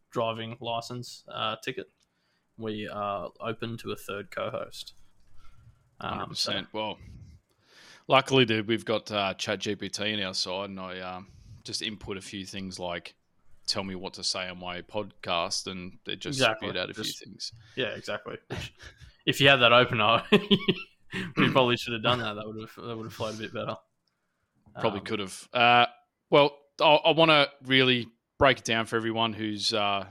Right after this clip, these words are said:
Speaker 2: new to the podcast, not, not the millions of people <laughs> that are returning
Speaker 1: Yeah.
Speaker 2: to listen to us speak. I mean, those that haven't heard us before. This year, wanna really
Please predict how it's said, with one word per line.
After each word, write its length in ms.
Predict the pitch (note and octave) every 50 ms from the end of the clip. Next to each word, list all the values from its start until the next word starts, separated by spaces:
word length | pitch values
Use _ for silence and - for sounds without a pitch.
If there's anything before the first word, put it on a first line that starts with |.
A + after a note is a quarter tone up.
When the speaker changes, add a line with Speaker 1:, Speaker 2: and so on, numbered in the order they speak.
| G2+
Speaker 2:
new 320 | G2+ G2+ G#2+ A2 A#2 B2+ C3
to 100 | - C3+
the 80 | B2
podcast, 580 | A#2 - - C3+ B2+ - C3 C#3+ D#3 D#3 - - C3+
not, 200 | B2+ B2+ - -
not 280 | B2+ C3 C#3+ D3+ -
the 80 | C#3+ C3
millions 520 | B2+ B2 B2 B2 B2+ B2 A#2+ A#2+ A2+ G#2+
of 140 | A#2+ A2+ -
people 540 | - - - B2 A2+ - - B2 B2 G#2 F#2 -
<laughs> 40 | -
that 220 | A2 G2+ F2 _ _ _ _ _ - - - - - -
are 120 | G#2+ G#2+
returning 520 | G#2 G#2 G2+ - - - C3+ A#2+ G#2 A2 A2
Speaker 1:
Yeah. 40 | G2+
Speaker 2:
to 120 | - -
listen 300 | G2 G2+ G2+ - - G#2+ G2 -
to 120 | G#2 G2+ G2+
us 260 | F#2+ - - - -
speak. 420 | - - - - - C3+ B2 A2 -
I 40 | G#2+
mean, 160 | G#2 G#2+ G#2+
those 300 | G#2+ A2 A2+ B2 A#2+ G#2+
that 100 | A2+ G2+
haven't 500 | G2 - - - - A#2 - - G#2+ - _
heard 240 | - G#2 G#2 G#2 G#2
us 140 | G2+ F#2 -
before. 480 | _ F2 - - G#2 G2+ A2+ D3+ F3+ - _ - _ _ _ _ - - _ _ _ _ _ _ _ _ -
This 260 | D3 D#3 D#3 - -
year, 300 | C#3+ C#3 C#3 C#3 C3+ C#3+ - _ _ -
wanna 180 | C3+ C3 B2+
really 400 | B2 C3 B2+ B2 B2+ A#2+ A#2 A2+